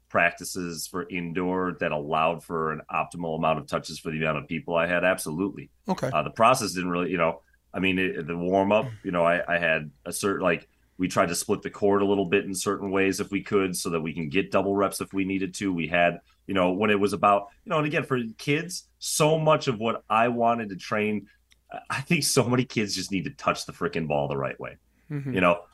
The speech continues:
Speaker 1: like, like, you get kids, I, I watch where they put the kids on the wall and they teach 'em how to pin the ball on the wall in front of them, right? So we teach them how to contact the ball here.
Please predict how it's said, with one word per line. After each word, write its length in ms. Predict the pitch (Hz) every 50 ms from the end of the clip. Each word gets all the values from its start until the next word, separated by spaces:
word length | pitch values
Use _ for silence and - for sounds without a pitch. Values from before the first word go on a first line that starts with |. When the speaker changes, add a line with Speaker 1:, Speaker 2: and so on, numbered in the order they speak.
| _ _
Speaker 1:
like, 280 | - 123 110 107 98 -
like, 300 | - 110 101 98 - - _ _ _ -
you 140 | 113 131
get 160 | 139 147 139 -
kids, 540 | - 143 131 127 123 120 113 - - - - 107
I, 80 | 107
I 140 | 101 - 107
watch 580 | 107 107 107 107 107 - - - - - - _ _ _ _ _ _ _ _
where 160 | - 107 104
they 80 | 95 98
put 220 | 98 - 127 113
the 60 | - -
kids 260 | - - 113 98 113
on 100 | 107 98
the 80 | 95
wall 500 | 87 85 85 85 85 87 90 92 90 - _ _ _ _ - - - -
and 100 | 110 98
they 80 | 98 92
teach 380 | - - - 110 104 - -
'em 320 | 113 107 107 104 104 104 - _ _ _
how 140 | - 113 110
to 100 | 196 -
pin 540 | - - - - 135 127 127 120 123 123 123 - - _ _ -
the 100 | 110 98
ball 400 | - 101 104 104 107 107 107 - -
on 120 | 107 104
the 60 | 101 95
wall 680 | 90 92 98 101 101 101 98 92 92 90 85 85 - _
in 140 | - 95 90
front 300 | - - 117 110 101 95
of 80 | 82 71
them, 140 | 67 - - _ _ _
right? 260 | - 90 90 87 92 -
So 80 | - 98
we 140 | 98 95
teach 280 | - - 135 127 117 -
them 160 | 127 113 107
how 100 | 101 113
to 80 | 104 98
contact 480 | - - 104 98 104 - - 98 90
the 80 | - 92
ball 360 | 76 90 87 85 78 - - -
here. 320 | - 117 101 80 67 67